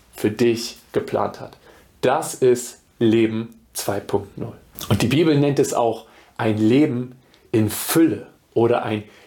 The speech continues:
übernatürliches oder göttliches Leben. Ja? Dieses Wort, was ganz oft mit erfülltes Leben, kraftvolles Leben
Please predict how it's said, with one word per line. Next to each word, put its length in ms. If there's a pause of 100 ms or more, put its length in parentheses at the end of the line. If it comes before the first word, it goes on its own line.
(120)
übernatürliches 1080
oder 300 (160)
göttliches 720
Leben. 380 (360)
Ja? 340 (400)
Dieses 420
Wort, 300
was 140
ganz 320
oft 280
mit 220 (560)
erfülltes 640
Leben, 240
kraftvolles 560
Leben 340